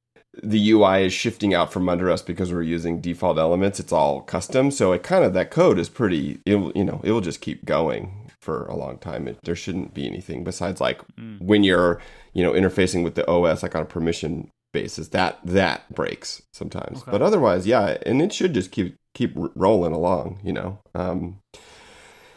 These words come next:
Speaker 1: so that's, I mean, they feel good. I mean, they still feel, like, fine. Like, they still feel, like, useful and good. So it's worth kinda having them around. But I think if they started breaking a lot and felt gross, we would just pull 'em,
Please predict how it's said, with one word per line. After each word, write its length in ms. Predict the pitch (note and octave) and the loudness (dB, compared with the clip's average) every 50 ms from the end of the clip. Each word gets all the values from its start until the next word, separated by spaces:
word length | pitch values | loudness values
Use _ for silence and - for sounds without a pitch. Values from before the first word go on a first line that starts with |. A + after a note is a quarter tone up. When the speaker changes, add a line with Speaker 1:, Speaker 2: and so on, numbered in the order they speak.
| _ _ _ | _ _ _
Speaker 1:
so 260 | - - E3 D#3 D#3 D3+ | 2 6 6 8 8 8
that's, 400 | C3 F3 F3+ F#3 - - - F3 | 6 6 4 4 0 -2 4 6
I 80 | F#3 | 8
mean, 180 | F3 D#3+ D#3 D3 | 8 10 8 10
they 140 | D3+ E3+ E3+ | 8 6 6
feel 220 | - G#3+ A#3 A3 | 6 6 6 6
good. 200 | A3 F3 G#3+ - | 10 8 8 8
I 60 | - | 8
mean, 100 | C#3+ C#3 | 8 8
they 80 | C#3+ C#3+ | 8 6
still 220 | C#3+ - F#3 F#3+ | 6 6 4 4
feel, 280 | F#3 - D#3+ D#3+ D3+ C#3 | 4 6 6 8 8 8
like, 200 | B2+ A2 - - | 8 6 4 2
fine. 360 | - G#2 F#2+ A#2 A#2 D2+ C2+ | 2 2 4 4 4 2 2
Like, 160 | F#2 F2 E2+ | 0 0 0
they 100 | - G2+ | 0 -2
still 260 | F#2 - - A2 A2+ | -2 0 0 0 0
feel, 280 | A2 - G#2+ G#2 G2+ F#2+ | 0 2 2 4 4 4
like, 220 | E2+ E2+ E2 - | 4 2 0 0
useful 380 | F#2+ F#2+ G2 - - - G2 F2 | 0 -2 -2 -2 0 0 2 2
and 120 | D#2+ E2 | 2 0
good. 360 | D#2 F#2 G2 F2+ E2+ D#2+ E2+ - | 0 2 2 2 2 0 -6 -6
So 160 | - E2 E2+ | -4 -4 -4
it's 160 | E2+ - - | -4 -4 -4
worth 200 | E2+ F2+ F2 - | -4 -4 -4 -4
kinda 200 | - E2 F2+ - | -8 -8 -6 -4
having 240 | F2 F2 D#2+ E2 D#2+ | -4 -4 -4 -4 -4
them 100 | D2+ D2+ | -2 -2
around. 320 | E2 F2 F2+ F2 D#2+ E2 | 0 2 2 2 2 0
But 100 | F2 F#2+ | 0 2
I 80 | F#2+ G2+ | 0 2
think 200 | G2 C3+ A2+ - | 2 0 -2 -2
if 100 | A2 - | -6 0
they 300 | - G#2+ F#2+ F#2 F2+ F2+ | 2 4 4 4 2 0
started 480 | - - - G#2 G2+ G2+ F#2 F2 D2+ | -2 0 2 2 4 4 2 -2 -4
breaking 400 | D2+ F2 D#2+ F2 F#2 - C3 C#3 | -2 0 0 0 0 0 2 2
a 20 | C#3 | 4
lot 340 | C3+ C3+ C#3 C#3 C#3+ - - | 6 6 6 6 4 2 2
and 280 | E2+ F2+ F2+ E2+ C#2 - | 0 0 0 -2 -4 -6
felt 360 | - - G2 F#2 - - D#2+ | 0 2 2 2 2 0 -4
gross, 400 | - F#2 G2 G#2+ C#3+ D3+ - - | 2 4 6 6 6 6 2 -2
we 100 | F#2+ F2+ | -2 -2
would 160 | D2 D#2 - | -2 -2 -6
just 240 | - D2+ A#1 - _ | -6 -8 -10 -10 _
pull 220 | - - D2+ B1 G#1+ | -8 -6 -4 -4 -4
'em, 160 | - G2 | -6 -8